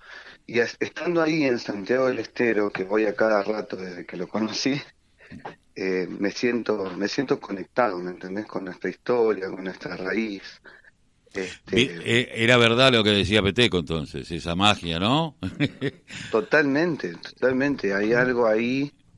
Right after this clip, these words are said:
Speaker 1: que no sé de dónde sale, porque mi familia no, no es folclórica de repente,
Speaker 2: No,
Speaker 1: ¿viste?
Speaker 2: pero cuando uno va allí, yo a veces escucho a Hugo Díaz en una versión de Cuando el diablo toca el bombo, eh,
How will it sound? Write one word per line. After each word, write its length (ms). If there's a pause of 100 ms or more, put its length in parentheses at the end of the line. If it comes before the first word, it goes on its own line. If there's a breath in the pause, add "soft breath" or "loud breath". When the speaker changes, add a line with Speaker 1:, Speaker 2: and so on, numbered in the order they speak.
(300)
Speaker 1:
que 180
no 160
sé 180
de 120
dónde 280
sale, 440
porque 500
mi 100
familia 600
no, 460 (540 loud breath)
no 180
es 80
folclórica 720
de 120
repente, 520
Speaker 2:
No, 200
Speaker 1:
¿viste? 40
Speaker 2:
pero 200
cuando 340
uno 260
va 120
allí, 300
yo 300
a 80
veces 320
escucho 440
a 60
Hugo 320
Díaz 400 (380 soft breath)
en 180
una 260
versión 580
de 400
Cuando 260
el 60
diablo 360
toca 220
el 100
bombo, 460 (400 soft breath)
eh, 840